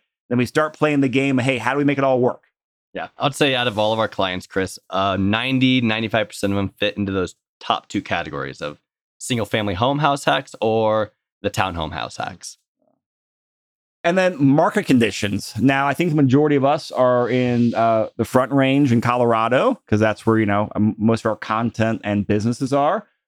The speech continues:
Speaker 1: But, uh, some of the chat earlier is in Florida. So it really depends on the market here. So we are definitely going over, like, mostly Denver numbers and some general Colorado numbers as well. But different markets have different conditions as far as, like,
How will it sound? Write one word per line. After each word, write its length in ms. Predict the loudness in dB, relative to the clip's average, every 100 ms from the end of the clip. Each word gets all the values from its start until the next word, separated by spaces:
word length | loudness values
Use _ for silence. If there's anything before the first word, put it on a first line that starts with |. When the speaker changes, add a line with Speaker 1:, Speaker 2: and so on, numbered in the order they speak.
| _
Speaker 1:
But, 200 | 0 0 0
uh, 280 | 2 2
some 200 | 0 0
of 100 | 0
the 40 | 0
chat 160 | 0
earlier 200 | 2 2
is 80 | 0
in 80 | -2
Florida. 480 | 2 4 4 0 -8 _
So 340 | 0 4 4 2
it 60 |
really 180 | 2 2
depends 240 | 2 2
on 60 | 2
the 80 | 4
market 300 | 2 2 0
here. 100 | 2
So 140 | 4
we 140 | 4 4
are 80 | 2
definitely 360 | 0 0 0
going 300 | 2 4 4
over, 200 | 4 4
like, 260 | 2 2 -4 _ _
mostly 340 | 4 4 4 0
Denver 420 | 0 -2 0 2
numbers 560 | 2 2 0 0 -4 -10 _
and 140 | -4 0
some 180 | 0 2
general 300 | 2 2 0
Colorado 520 | -2 0 2 2 2
numbers 320 | 2 2 0
as 120 | 0
well. 460 | 2 2 2 0 -4 _ _ _ _ _ _
But 300 | 2 2 2
different 320 | 2 2 2
markets 340 | 2 2 0 0
have 160 | 0
different 380 | 0 0 -2 -2
conditions 520 | 0 2 0 -2 -6
as 140 | -6 0
far 240 | 2 2
as, 140 | 2 0
like, 220 | 0